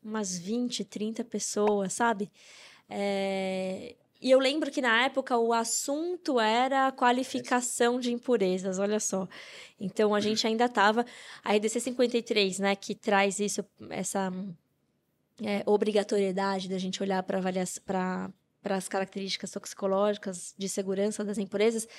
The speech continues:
é de dois mil e quinze. E a gente começou a discutir qualificação praticamente em dois mil e dezoito. Então, a gente levou um tempinho aí. Até, até mesmo por conta de uma reestruturação da própria Anvisa,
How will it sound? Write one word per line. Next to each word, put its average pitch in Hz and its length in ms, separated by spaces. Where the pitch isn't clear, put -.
é 202 80
de 202 120
dois 202 160
mil 240 140
e 247 40
quinze. 247 580
E 220 140
a 214 40
gente 233 220
começou 233 380
a 262 80
discutir 262 460
qualificação 226 800
praticamente 240 760
em - 20
dois 220 160
mil 220 120
e - 20
dezoito. 190 720
Então, 196 960
a 196 60
gente 190 280
levou 202 220
um 226 80
tempinho 226 640
aí. 196 320
Até, 294 480
até 285 320
mesmo 285 420
por 320 240
conta 302 320
de 285 80
uma 277 140
reestruturação 294 920
da 262 100
própria 262 400
Anvisa, 240 480